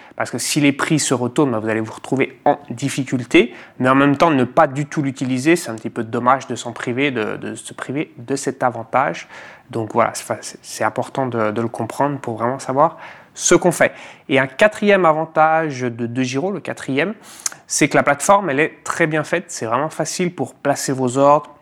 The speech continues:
pour vous y retrouver au niveau de votre portefeuille, voir, euh, bah, voilà, si vous êtes en plus-value latente, et cetera, combien vous avez gagné. C'est vraiment, voilà, le, c'est assez épuré, c'est assez simple parce que le, le courtier a juste quelques années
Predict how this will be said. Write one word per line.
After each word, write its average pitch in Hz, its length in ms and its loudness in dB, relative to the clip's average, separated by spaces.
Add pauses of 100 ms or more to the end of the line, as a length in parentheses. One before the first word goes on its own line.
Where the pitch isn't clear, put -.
(640)
pour 139 120 2
vous 127 200 0
y - 20 0
retrouver 143 340 -2
au 139 40 4
niveau 127 260 0
de 117 60 -6
votre 117 200 -2
portefeuille, 190 600 0 (340)
voir, 123 520 4
euh, 113 400 0
bah, 98 160 -2
voilà, 101 160 -2
si - 180 -10
vous 120 80 -6
êtes 117 160 -4
en 107 80 -4
plus-value 117 420 -4
latente, 127 680 -2
et 120 80 -6
cetera, 120 640 2
combien 120 240 -6
vous 110 220 -8
avez 107 180 -6
gagné. 123 520 -4 (340)
C'est - 180 -6
vraiment, 131 320 4
voilà, 117 240 4
le, 107 200 -8
c'est - 180 -2
assez 139 260 4
épuré, 175 600 0
c'est - 220 -4
assez 127 280 -2
simple 156 400 -2
parce - 140 -8
que - 100 -6
le, 110 360 -2
le 104 120 -6
courtier - 460 -2
a 120 60 2
juste 131 240 -4
quelques 127 340 0
années 139 280 2